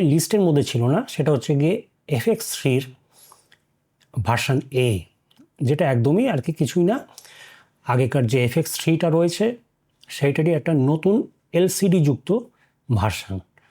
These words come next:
তাছাড়া আর কিছুই না। তাহলে এপ্রিল আর মে মাসে যে তিনটে রেজিস্ট্রেশন হয়েছিল, তিনটে কোড রেজিস্ট্রেশন হয়েছিল, তার মধ্যে থেকে এখনও বাকি আছে দুটি। এখন আবার খবর আসছে যে ইন্দোনেশিয়ার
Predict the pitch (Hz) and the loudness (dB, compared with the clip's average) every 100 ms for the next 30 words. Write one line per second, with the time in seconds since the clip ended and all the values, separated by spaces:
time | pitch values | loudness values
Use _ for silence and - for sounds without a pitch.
0 | _ - 131 131 113 92 104 110 95 90 | _ -4 -2 0 -2 -2 -6 -4 -6 -6
1 | - _ _ _ _ _ _ _ - - | -12 _ _ _ _ _ _ _ -20 -20
2 | - 147 160 233 190 165 208 190 175 165 | -4 0 0 0 0 0 2 2 4 4
3 | 170 165 180 147 147 147 - 151 143 139 | 2 0 0 0 0 0 0 0 2 2
4 | 135 139 - 156 156 139 147 135 151 160 | 0 -2 -2 -4 0 0 0 0 0 0
5 | 185 143 123 127 120 143 135 143 139 - | 0 -2 0 -2 0 0 2 0 0 -4
6 | 147 123 156 139 127 160 165 147 139 143 | -8 -4 -2 -2 0 -2 -2 -2 0 2
7 | 156 160 165 196 247 - _ _ - - | 0 0 -2 0 -2 -6 _ _ -20 -20
8 | - 123 156 143 123 107 131 113 160 117 | -6 -2 0 2 0 0 -2 -2 -2 0
9 | 123 123 95 85 _ _ _ _ _ _ | 0 0 -4 -6 _ _ _ _ _ _
10 | _ _ _ _ _ _ _ 156 160 220 | _ _ _ _ _ _ _ -4 0 2
11 | 160 160 - 139 170 139 - - 220 285 | 2 0 -2 0 2 0 -2 -2 -2 -4
12 | _ _ - - _ - 110 135 135 139 | _ _ -20 -20 _ -2 2 2 2 0
13 | - 156 160 170 170 170 170 165 | 0 2 4 4 2 2 2 2